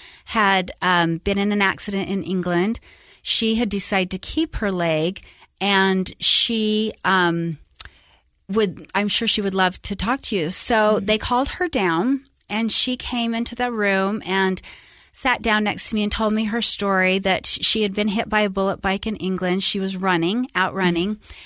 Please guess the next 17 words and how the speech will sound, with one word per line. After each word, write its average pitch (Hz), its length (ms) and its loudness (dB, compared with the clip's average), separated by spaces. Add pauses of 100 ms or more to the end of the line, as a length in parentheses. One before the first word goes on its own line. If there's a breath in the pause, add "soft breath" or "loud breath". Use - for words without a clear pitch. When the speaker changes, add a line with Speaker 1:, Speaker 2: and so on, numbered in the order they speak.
(280 loud breath)
Speaker 1:
and 180 400 4
she - 240 0
was 185 160 -2
a 208 60 0
marathon 190 540 0
runner. 180 340 2
And, 175 480 0 (160)
um, 160 460 0 (1500 loud breath)
the 220 140 2
bullet 233 260 2
bike 220 220 0
hit 220 160 -2
her 208 80 4
at 185 140 2
a - 40 -4
hundred 208 240 -2
miles 202 440 0